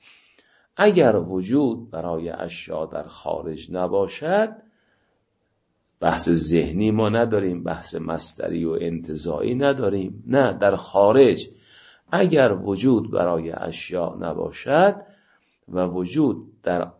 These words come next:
اعیان تحقق نداشته باشد، هیچ چیزی نیست، در حالی که و تالی باطل اشیا در خارج موجودیت دارند،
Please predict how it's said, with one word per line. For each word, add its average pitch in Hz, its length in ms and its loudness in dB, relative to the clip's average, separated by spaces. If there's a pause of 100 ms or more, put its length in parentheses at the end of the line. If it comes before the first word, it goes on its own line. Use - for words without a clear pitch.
(160)
اعیان 98 800 2
تحقق 85 600 -8
نداشته 87 440 -6
باشد، 165 540 0 (240)
هیچ - 480 0
چیزی 143 340 -2
نیست، 127 640 0 (640)
در 78 160 0
حالی 76 460 0
که - 200 -6
و - 140 -6 (120)
تالی 80 380 -6
باطل 87 640 -6
اشیا 90 440 -2
در 85 200 -8
خارج 85 460 -4
موجودیت 85 880 -8
دارند، 185 560 0